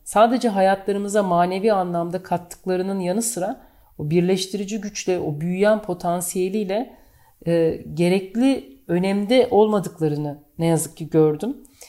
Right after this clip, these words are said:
Temenni ediyorum ki umarım kültür politikaların ve bu alanda emek veren sanatçıların ve bu sanatçılara da destek veren emekçilerin de hak ettikleri yerde olabilmeleri,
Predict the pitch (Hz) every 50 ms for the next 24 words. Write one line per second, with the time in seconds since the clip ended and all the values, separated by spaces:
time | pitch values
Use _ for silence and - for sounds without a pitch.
0 | - - - _ _ _ _ _ _ - 180 185 185 190 202 202 208 208 196 196
1 | 226 226 226 233 226 233 - 208 180 185 196 202 196 202 208 208 - - - -
2 | 190 175 - 208 190 196 - 196 190 190 - - - 190 180 180 180 190 196 185
3 | 180 175 165 165 185 196 190 - - - 165 165 165 165 165 170 175 165 156 160
4 | 170 180 180 180 - 170 160 165 175 185 185 - 185 175 175 175 175 175 - -
5 | 175 175 175 190 214 254 220 - - 160 156 170 160 170 175 175 - 190 185 190
6 | 190 185 190 - 190 185 185 185 190 175 175 156 170 165 160 - - 180 180 -
7 | 165 156 151 156 160 160 170 165 165 - - 170 175 165 165 160 160 185 202 208
8 | - - - _ - 190 185 - 160 160 - - - _ 175 170 185 180 170 165
9 | 170 165 175 175 170 160 151 147 156 143 147 151 147 143 160 190 226